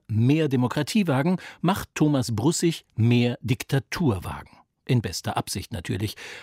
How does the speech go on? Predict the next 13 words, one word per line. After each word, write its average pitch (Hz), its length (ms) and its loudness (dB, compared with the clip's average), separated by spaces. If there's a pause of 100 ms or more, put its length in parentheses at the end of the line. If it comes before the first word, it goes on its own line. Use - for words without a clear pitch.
als 139 320 0
Ausnahme, 104 640 -4 (280)
um 117 120 2
die 120 80 0
Demokratie 127 640 0
als 127 220 -4
Regel 104 320 -4
zu - 160 -4
stärken. - 560 -8 (320)
Brussig 175 420 0
meint, 127 340 2 (220)
einem 107 320 0 (140)
Ausnahmezustand 107 1120 -4